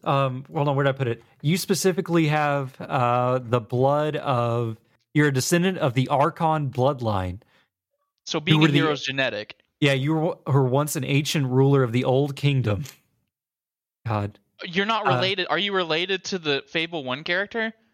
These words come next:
Speaker 2: 'Cause that would make
Speaker 1: I
Speaker 2: you related to Teresa too.
Speaker 1: Not directly, I think. I think it's probably just part of the bloodline, but not, it's not like your, like, your uncle or something like that.
Speaker 2: Which, is Teresa evil?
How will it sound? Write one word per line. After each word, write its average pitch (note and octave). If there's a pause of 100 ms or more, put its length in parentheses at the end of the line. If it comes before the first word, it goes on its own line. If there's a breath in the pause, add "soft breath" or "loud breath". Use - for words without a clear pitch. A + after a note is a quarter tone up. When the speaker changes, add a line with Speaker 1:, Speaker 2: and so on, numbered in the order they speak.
(120)
Speaker 2:
'Cause F#3+
that A#3
would C4
make C3+
Speaker 1:
I C#3
Speaker 2:
you G3
related E3
to E3
Teresa D3
too. B2 (100)
Speaker 1:
Not C#3+
directly, B2+
I A2
think. C3
I C#3+
think F3+
it's F3
probably D3+
just B2+
part C3+
of B2+
the B2
bloodline, C#3+
but C3
not, A#2 (560)
it's D3
not F3+
like D#3
your, C3+ (340)
like, A#2
your C#3
uncle C3
or A2+
something A#2
like A#2
that. C3+ (600 loud breath)
Speaker 2:
Which, C4
is C#4
Teresa D4+
evil? F#3+